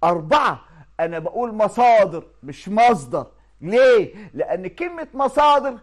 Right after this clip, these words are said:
هتديك مساحة إن أنت تقدر تختار المورد المناسب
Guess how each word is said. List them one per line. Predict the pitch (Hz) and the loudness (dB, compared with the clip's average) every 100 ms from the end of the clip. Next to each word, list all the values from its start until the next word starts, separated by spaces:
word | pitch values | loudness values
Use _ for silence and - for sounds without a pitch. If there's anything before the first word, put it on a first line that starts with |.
| - | -4
هتديك | 190 190 202 180 220 202 - | -4 -4 -10 -14 -10 -12 -12
مساحة | 180 214 233 285 269 254 - 294 285 226 - | -14 -12 -4 0 2 2 0 -4 -6 -18 -10
إن | 208 214 | -8 -8
أنت | 226 214 - | -12 -12 -10
تقدر | 156 254 226 160 151 | -6 -4 -4 -6 -12
تختار | 143 165 - - 226 202 151 | -12 -14 -14 -2 2 2 0
المورد | 151 165 202 233 185 151 | -10 -6 -2 -2 -2 -10
المناسب | 190 226 254 302 294 330 | -10 -6 -2 0 -2 -8